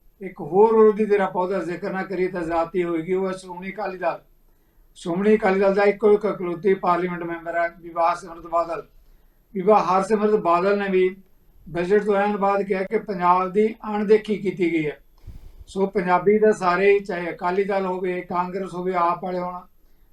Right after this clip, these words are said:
ਭਾਜਪਾ ਵਾਲਿਆਂ ਦੀ ਆਪਾਂ ਗੱਲ ਨਹੀਂ ਕਰ ਸਕਦੇ, ਕੋਈ ਭਾਜਪਾ ਕੇਂਦਰ 'ਚ ਹਾਕਮ ਧਿਰ ਹੈ।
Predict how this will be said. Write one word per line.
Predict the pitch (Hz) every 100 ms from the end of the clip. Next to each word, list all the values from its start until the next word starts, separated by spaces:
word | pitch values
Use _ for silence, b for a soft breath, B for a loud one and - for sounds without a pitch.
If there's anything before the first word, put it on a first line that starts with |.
| - 196
ਭਾਜਪਾ | 170 160 180
ਵਾਲਿਆਂ | 180 185
ਦੀ |
ਆਪਾਂ | 190 185
ਗੱਲ | - - 180
ਨਹੀਂ | 190
ਕਰ | 185
ਸਕਦੇ, | 180 165
ਕੋਈ | 165 170
ਭਾਜਪਾ | 180 180 175 190
ਕੇਂਦਰ | 185 165 165
'ਚ | 160 180 - - - -
ਹਾਕਮ | 175 180 196 190
ਧਿਰ | 196 180
ਹੈ। | 175 -